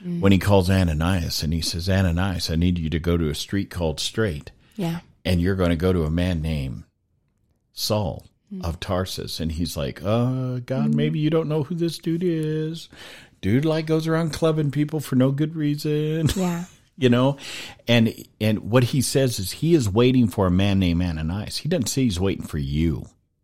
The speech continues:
Speaker 1: Mm. Yeah.
Speaker 2: He says he's waiting for a man named Ananias. So here's the deal. You have a right to turn it down.
Speaker 1: Yeah.
Speaker 2: That means somebody else will take your spot. Do you wanna get to heaven to see who took your spot?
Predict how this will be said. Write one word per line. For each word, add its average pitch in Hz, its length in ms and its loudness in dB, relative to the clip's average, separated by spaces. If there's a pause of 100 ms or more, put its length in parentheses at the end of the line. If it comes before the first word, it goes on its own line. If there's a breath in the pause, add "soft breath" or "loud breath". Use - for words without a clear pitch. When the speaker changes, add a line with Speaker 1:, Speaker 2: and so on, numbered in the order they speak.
(120)
Speaker 1:
Mm. 196 380 4 (400)
Yeah. 180 320 2 (140)
Speaker 2:
He 127 180 2
says 113 300 0
he's 120 200 0
waiting 110 280 2
for 95 180 -2
a 80 40 0
man 104 340 4
named 90 200 2
Ananias. 82 720 0 (320 loud breath)
So 107 200 4
here's 123 280 6
the 98 60 0
deal. 92 400 4
You 101 300 6
have 117 200 4
a 92 60 2
right 95 320 2
to 92 100 -4
turn 85 320 -2
it 64 140 -4
down. 82 440 -2 (460)
Speaker 1:
Yeah. 190 280 2 (640 soft breath)
Speaker 2:
That 90 140 2
means 87 240 4
somebody 90 300 2
else 90 160 0
will 80 80 -4
take 85 320 -2
your 73 80 -4
spot. - 560 -4 (480 soft breath)
Do 98 100 0
you 110 300 4
wanna 104 280 2
get 104 220 0
to - 120 0
heaven 90 320 0
to 73 80 -4
see 90 220 -2
who 85 180 -2
took - 320 -6
your 58 100 -6
spot? - 580 -4